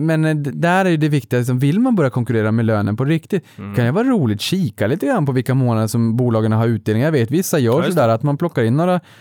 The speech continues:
Speaker 1: aktier här och var,
Speaker 2: Man
Speaker 1: så
Speaker 2: tar
Speaker 1: att man
Speaker 2: Skistar och Clas Ohlson som, som jag har i min portfölj. De kommer ju på hösten då.
Speaker 1: Ja, ja.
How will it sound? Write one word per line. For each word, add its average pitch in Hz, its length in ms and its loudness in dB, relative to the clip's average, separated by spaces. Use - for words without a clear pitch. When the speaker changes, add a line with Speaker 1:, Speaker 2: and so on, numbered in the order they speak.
Speaker 1:
aktier 127 380 -2
här 110 340 2
och 113 80 0
var, 101 280 2
Speaker 2:
Man 104 240 0
Speaker 1:
så 170 60 2
Speaker 2:
tar 151 40 2
Speaker 1:
att 135 120 -2
man 110 160 2
Speaker 2:
Skistar 131 280 -2
och 127 100 -2
Clas 135 220 -2
Ohlson 131 460 -2
som, 120 300 -4
som 139 180 -2
jag 127 120 0
har 123 100 0
i 123 40 -2
min 123 140 -2
portfölj. 117 340 -4
De 135 180 -2
kommer 131 260 0
ju 123 60 0
på 127 120 -2
hösten 151 440 -2
då. 123 60 -2
Speaker 1:
Ja, 214 320 0
ja. 185 200 0